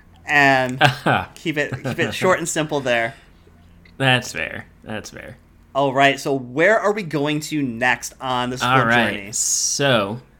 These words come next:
Speaker 2: Taryn, Taryn Ferry, sorry. Taryn Ferry. And mine for Taryn Ferry is not gonna be a most likely to. It's gonna be, "Come to Taryn Ferry. <laughs> If you don't like the food, we'll throw you in a whirlpool."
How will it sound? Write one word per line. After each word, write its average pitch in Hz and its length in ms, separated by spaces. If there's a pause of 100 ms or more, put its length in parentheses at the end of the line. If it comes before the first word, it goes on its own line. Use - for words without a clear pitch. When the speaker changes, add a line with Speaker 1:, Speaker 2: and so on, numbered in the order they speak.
(100)
Speaker 2:
Taryn, 180 520
Taryn 147 400
Ferry, 101 360
sorry. 92 420 (380)
Taryn 139 340
Ferry. 98 360
And 131 280
mine 160 240
for 165 100
Taryn 131 320
Ferry 113 380
is 110 120
not 117 180
gonna 110 140
be 110 100
a 110 40
most 107 240
likely 95 300
to. 95 360 (580)
It's 131 140
gonna 143 160
be, 147 140
"Come 277 260
to 240 60
Taryn 202 360
Ferry. 95 520 (1040)
<laughs> 214 60 (920)
If 143 180
you 165 80
don't 226 180
like 208 220
the 147 60
food, 143 540
we'll 104 140
throw 117 240
you 135 240
in 143 80
a 139 40
whirlpool." 95 500